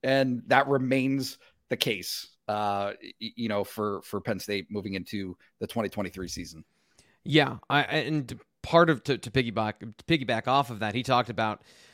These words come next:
Speaker 2: Drew's ability to, um, process information quickly and to make plays even if there's not something there. I think that's the part of working out the kinks is he's gonna see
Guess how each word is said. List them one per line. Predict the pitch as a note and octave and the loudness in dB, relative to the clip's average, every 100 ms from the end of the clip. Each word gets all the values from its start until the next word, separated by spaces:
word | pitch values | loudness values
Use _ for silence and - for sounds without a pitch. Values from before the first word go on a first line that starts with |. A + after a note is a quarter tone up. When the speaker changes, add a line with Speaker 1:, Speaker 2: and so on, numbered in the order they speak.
| _ | _
Speaker 2:
Drew's | B2+ C3+ D3+ C#3 | -4 2 4 4
ability | A2 C3+ C3 B2+ A#2 | 2 2 2 0 -2
to, | - A#2+ A2 G#2+ G2+ - | -2 0 0 0 -2 -4
um, | G#2+ G#2 G2 F2+ F2 - | -2 -2 -2 -4 -10 -2
process | D3 C#3+ D3 C3+ | 2 2 2 -2
information | B2 A2 B2 A#2 G#2+ | -2 -2 -2 -2 -6
quickly | - D3 - F#2+ E2+ _ _ - | 0 0 0 -8 -10 _ _ -6
and | A#2 A#2 | -4 -4
to | - B2 G#2+ | -4 -2 -4
make | G2+ B2 B2+ - | -4 -4 -4 -6
plays | - C#3 C3+ B2 A2+ - - - | 0 2 2 0 -4 -8 -16 -14
even | - C#3 C3+ | 0 2 2
if | C3+ - | -2 -2
there's | B2+ A2+ | -2 0
not | A#2+ A#2 - | 0 0 0
something | - B2+ A2+ G#2+ F#2 | -2 -2 -2 -4 -2
there. | G#2 A2 C#3 E3+ _ _ _ _ | -2 0 0 -2 _ _ _ _
I | C#3 | 0
think | - F#3+ F3 - | 2 2 2 -4
that's | C#3+ C3+ B2+ | 0 2 2
the | - | -2
part | C#3 D3 C#3 C3 | 0 2 4 4
of | B2 G#2 | 2 2
working | A#2 D3 C3+ | 4 4 4
out | B2+ - | -2 -2
the | |
kinks | - A3 F3+ - | 0 2 2 0
is | C#3 A#2 - - - | -2 -2 -8 -20 -6
he's | D3+ F3 | 0 0
gonna | C#3+ F#3+ | 2 2
see | D3+ - A3+ A#3 C#3+ A2+ | 2 0 2 2 0 -2